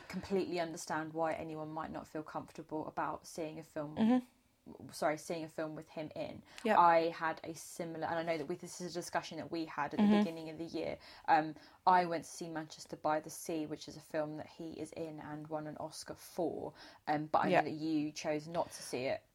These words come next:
Speaker 1: because of his inclusion.
Speaker 2: I did, yeah. So
Speaker 1: And
Speaker 2: then I've now grappled with being a massive fucking hypocrite and going to see a ghost story.
Speaker 1: I think it's hard, and it's really funny. I remember I wrote something after I saw Manchester by the Sea. Um,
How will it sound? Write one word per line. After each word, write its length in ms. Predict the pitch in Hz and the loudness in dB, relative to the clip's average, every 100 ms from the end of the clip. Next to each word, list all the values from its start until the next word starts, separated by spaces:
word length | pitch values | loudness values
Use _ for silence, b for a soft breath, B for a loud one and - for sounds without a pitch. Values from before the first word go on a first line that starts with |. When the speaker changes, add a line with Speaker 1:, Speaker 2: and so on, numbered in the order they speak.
| _ | _
Speaker 1:
because 320 | - 165 160 147 | -8 -4 -2 -2
of 80 | |
his 160 | 156 156 | -4 -6
inclusion. 500 | 147 147 175 147 - | -8 -6 -2 4 8
Speaker 2:
I 60 | 190 | 10
did, 320 | 220 190 170 | 12 10 12
yeah. 300 | 190 175 156 | 12 12 10
So 260 | - 196 | 12 12
Speaker 1:
And 100 | 185 | 12
Speaker 2:
then 140 | 185 190 | 12 12
I've 160 | 190 | 12
now 180 | 220 226 | 12 12
grappled 520 | 220 170 - 165 160 | 12 12 12 6 4
with 140 | 165 170 | 2 6
being 200 | 175 165 | 6 8
a 40 | |
massive 320 | 165 170 - 165 | 4 2 0 0
fucking 320 | 160 - 165 | -2 -2 -2
hypocrite 480 | 190 185 - - - | -2 -2 2 4 4
and 100 | 170 | 2
going 220 | 170 165 | 2 0
to 140 | 165 170 | -2 -2
see 160 | - | 0
a 40 | - | 6
ghost 260 | 190 180 | 6 6
story. 320 | - 185 175 | 6 8 8
Speaker 1:
I 20 | 175 | 8
think 180 | 339 | 6
it's 160 | - - | -4 -6
hard, 400 | - 233 185 127 | 4 8 8 6
and 140 | - 175 | 0 -4
it's 140 | - | -4
really 240 | 220 226 202 | -2 -2 -2
funny. 320 | - 196 165 | 0 0 2
I 100 | 156 | 0
remember 280 | 190 185 180 | 0 2 4
I 160 | 175 185 | 6 6
wrote 340 | 180 180 180 | 6 4 2
something 360 | - 170 - 160 | -2 -6 -6 -4
after 320 | 165 170 - | -2 -2 -2
I 60 | 175 | -4
saw 180 | 170 165 | -2 -8
Manchester 500 | 165 156 - - 160 | -8 -10 -14 -10 -6
by 240 | 165 156 | -2 -2
the 80 | 151 | -4
Sea. 540 | - - 165 - - b b b b | -10 -6 -4 -4 -8 b b b b
Um, 400 | - 151 151 151 | 0 2 0 -4